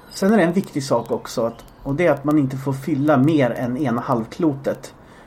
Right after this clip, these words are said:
För fyller man kulan för mycket, eh,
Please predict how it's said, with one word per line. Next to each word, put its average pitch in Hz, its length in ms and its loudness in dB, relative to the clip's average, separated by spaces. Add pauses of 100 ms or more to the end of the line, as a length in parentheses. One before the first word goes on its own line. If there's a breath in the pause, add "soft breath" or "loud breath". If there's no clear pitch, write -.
(100)
För - 120 -14
fyller 202 240 2
man 190 160 4
kulan 135 340 2
för 143 240 0
mycket, 175 520 0 (640 loud breath)
eh, 117 220 0